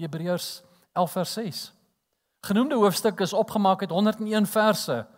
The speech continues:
wat vandag nog gewellige lesse van ons inhou. Ongeveer nul punt of komma drie persent van die Bybel. Dit is amper 'n, 'n, 'n derde van 'n persentasie. Klink amper niks.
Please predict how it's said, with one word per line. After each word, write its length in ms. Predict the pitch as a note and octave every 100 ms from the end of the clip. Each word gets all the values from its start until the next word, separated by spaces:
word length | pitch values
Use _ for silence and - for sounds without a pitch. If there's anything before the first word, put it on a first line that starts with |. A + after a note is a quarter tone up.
| _ _ _ _ _
wat 160 | - F#3+
vandag 440 | G3 F3 G3+ F#3
nog 200 | E3+ F3
gewellige 520 | - D3 F#3 A3 - E3+
lesse 360 | E3 D#3 E3+
van 200 | - D#3+
ons 240 | D#3 D3 -
inhou. 360 | - G3 B2+ A#2 - _ _ _ -
Ongeveer 520 | A3+ C#4 B3 A3+ F3
nul 300 | F3+ G3+ A3
punt 400 | - G3+ F#3+ -
of 200 | C3 -
komma 340 | A3+ G3+ F3
drie 280 | C#3+ D3 E3
persent 520 | - E3 - D#3 D3
van 180 | - C#3
die 100 | C3+
Bybel. 380 | B2 B2 G#2+ F2 _ _ _ _ _ _ _ _ _ _ _ _ _ _ _
Dit 100 | -
is 60 |
amper 300 | G3 G3+ F#3+
'n, 540 | D#3+ - _ _ _ -
'n, 240 | - F3 E3
'n 100 | -
derde 400 | D3 F#3 F#3+ F#3
van 220 | F3+ E3+
'n 100 | -
persentasie. 880 | F3 D3+ D3+ C#3+ D#3 C#3+ C#3 C3 G2 E2 _ _ _ _ _ _ _ _ _ _ _ _ _
Klink 220 | F3+ F#3
amper 300 | F3+ E3 D#3+
niks. 440 | C#3+ D#3+ - -